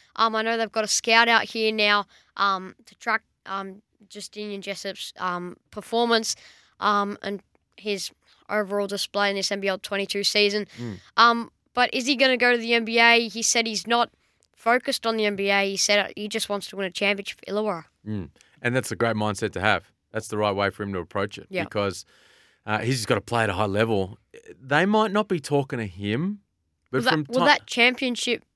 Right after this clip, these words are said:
Speaker 1: um, help him in terms of getting to Golden State?
Speaker 2: For sure. For sure. I mean, you play at a high level, your team wins, uh, good things happen. There's no doubt about that. You look at a guy like Jock Landale, for example, and what he did. I mean, he,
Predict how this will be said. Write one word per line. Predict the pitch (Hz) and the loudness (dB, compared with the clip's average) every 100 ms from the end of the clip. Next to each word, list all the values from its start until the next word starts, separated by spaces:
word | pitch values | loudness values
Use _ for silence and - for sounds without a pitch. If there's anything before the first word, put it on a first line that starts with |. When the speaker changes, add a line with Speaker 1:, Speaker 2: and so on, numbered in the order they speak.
| _ _ - | _ _ -10
Speaker 1:
um, | 202 202 196 196 _ _ | -4 -4 -4 -10 _ _
help | - 226 220 | -2 -2 -2
him | 226 | -2
in | 214 202 | -2 -2
terms | - 214 214 196 | 0 0 0 -6
of | 190 175 _ _ _ - | -10 -12 _ _ _ -4
getting | 196 196 | -4 -4
to | - | -6
Golden | 196 185 | -6 -6
State? | - 240 - | -6 -6 -8
Speaker 2:
For | 95 | -8
sure. | - 135 220 _ _ _ _ _ _ | -2 -2 -4 _ _ _ _ _ _
For | |
sure. | - 139 262 _ - | -14 -12 -12 _ -10
I | |
mean, | 110 113 | -4 -4
you | 123 | -2
play | 147 127 | 2 2
at | |
a | 113 | 2
high | 120 | 2
level, | 110 156 180 | 2 0 0
your | 107 | -4
team | - 123 107 | -6 -6 -2
wins, | 160 156 135 139 - _ _ - | -2 -2 -4 -8 -12 _ _ -6
uh, | 110 113 110 107 101 87 | -2 0 0 -2 -6 -4
good | 123 117 | -4 -2
things | 131 | 0
happen. | 101 123 113 85 _ _ _ - | 2 2 0 -10 _ _ _ -12
There's | 107 | -6
no | 120 | -2
doubt | 113 104 | 0 0
about | 107 101 | -2 -2
that. | 113 123 104 | 0 -2 -2
You | 110 | -6
look | 107 | -6
at | 110 | -4
a | |
guy | 113 | -2
like | 113 107 | 0 -2
Jock | 104 110 98 | -4 -6 -6
Landale, | 104 123 98 90 - _ _ | -4 -2 -4 -4 -10 _ _
for | _ 107 | _ -6
example, | 98 98 92 95 | -4 -4 -6 -8
and | 101 | -4
what | 107 | -2
he | 107 | -2
did. | 117 110 95 | -4 -2 -2
I | |
mean, | 98 98 | -4 -4
he, | 117 120 | -4 -6